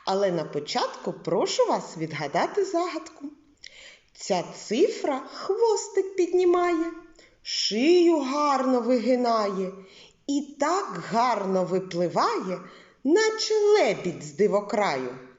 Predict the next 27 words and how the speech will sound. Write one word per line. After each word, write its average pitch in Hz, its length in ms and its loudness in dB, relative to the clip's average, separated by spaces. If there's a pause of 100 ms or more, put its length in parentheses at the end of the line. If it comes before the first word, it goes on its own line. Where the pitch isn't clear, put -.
(520)
Ну 440 140 6
що, 202 320 0
здогадались 427 800 2
ви, 240 180 2
з 196 100 -4
якою 233 380 2
цифрою 196 500 0
ми 196 120 0
сьогодні 190 460 -2
будемо 185 380 0
працювати? 180 800 -4 (1400)
Так, 190 240 -2 (240)
це 143 200 -8
цифра - 640 0 (540)
два. 143 640 -6 (260)
Вона 196 320 2
дійсно 247 680 -4
схожа 392 760 0
на 381 220 2
лебедя, 208 560 0
який 180 400 0
пливе. 165 640 -2 (800)
А 220 100 0
давайте 269 440 2
з 226 100 -8
вами 226 280 0
подумаємо, 190 840 0